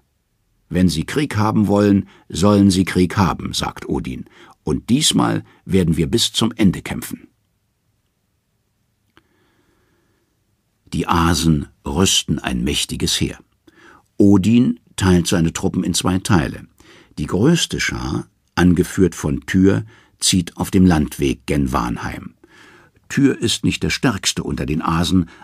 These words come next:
aber keiner ist kühner und unverfrorener. Odin selbst steht an der Spitze der zweiten Truppe.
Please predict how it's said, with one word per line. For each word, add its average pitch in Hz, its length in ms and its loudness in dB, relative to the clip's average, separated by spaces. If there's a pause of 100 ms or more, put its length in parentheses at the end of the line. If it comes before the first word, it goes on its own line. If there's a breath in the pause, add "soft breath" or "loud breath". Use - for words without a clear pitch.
(120 loud breath)
aber 69 220 -8
keiner 82 360 2
ist - 220 -6
kühner 80 320 2
und 92 140 -2
unverfrorener. - 880 -4 (1120 soft breath)
Odin 113 420 6
selbst 85 600 -2
steht - 380 -4
an 98 80 0
der 95 100 0
Spitze - 440 -2
der 110 140 -4
zweiten - 380 -4
Truppe. - 340 -12